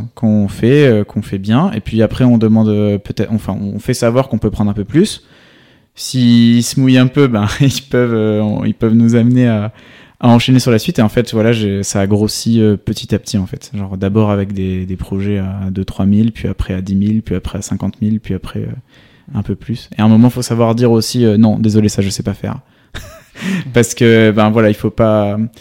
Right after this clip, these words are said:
c'est aussi, il faut avoir conscience de ça quand on est entrepreneur, c'est qu'il faut pas trop aller sur des, enfin, faut, faut des fois prendre des risques et, et, euh, essayer de se réinventer et essayer de, d'accepter des challenges. Mais il faut aussi, euh, voilà, être conscient de, de ce qu'on fait, que, euh,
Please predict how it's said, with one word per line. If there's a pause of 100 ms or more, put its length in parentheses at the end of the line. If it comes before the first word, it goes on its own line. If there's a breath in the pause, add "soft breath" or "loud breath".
(240 soft breath)
c'est
aussi,
il
faut
avoir
conscience
de
ça
quand
on
est
entrepreneur,
c'est
qu'il
faut
pas
trop
aller
sur
des,
enfin,
faut,
faut
des
fois
prendre
des
risques
et, (440 soft breath)
et,
euh,
essayer
de
se
réinventer
et
essayer
de,
d'accepter
des
challenges. (400 soft breath)
Mais
il
faut
aussi,
euh, (400)
voilà,
être
conscient
de,
de
ce
qu'on
fait,
que,
euh,